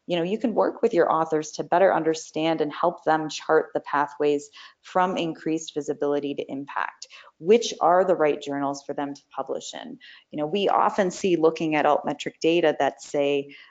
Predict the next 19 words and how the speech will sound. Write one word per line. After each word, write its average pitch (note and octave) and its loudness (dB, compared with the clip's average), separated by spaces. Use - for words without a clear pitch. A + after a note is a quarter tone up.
um, C#3 -4
the E3 -2
journals E3+ 2
that D3+ 4
end D#3+ 0
up D#3 0
with D#3 -2
the D3+ -8
most D3+ -4
references D3 -4
in C#3 -4
patents - -4
or D3 2
policy G3 0
documents C3+ -2
are F3+ 2
not A#3 2
necessarily D3+ 0
those D3+ 0